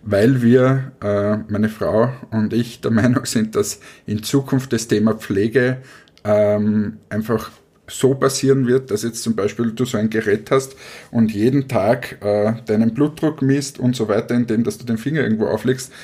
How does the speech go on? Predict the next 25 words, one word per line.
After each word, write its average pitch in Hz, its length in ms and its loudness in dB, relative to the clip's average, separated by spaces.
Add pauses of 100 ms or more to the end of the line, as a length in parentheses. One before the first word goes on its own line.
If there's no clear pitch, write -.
(200)
diese 147 240 2
Daten 120 440 0
dann 117 160 2
gleich - 320 0
irgendwo 131 340 0
hingespielt 131 680 -2
werden 117 240 0
und, 113 560 -2
äh, 101 280 -2 (420)
dort - 280 0
irgendwie 117 300 2
gemonitort 107 680 0
werden. 78 220 -10 (520)
Ja. - 160 -8 (320)
Also, 120 280 0
und 127 420 -2
dafür 117 220 2
brauchst 113 260 0
du 131 60 4
eine 127 80 0
gute 123 220 -2
Internetverbindung 139 1040 0
und 123 160 0
so 117 120 -6
weiter. 101 340 -2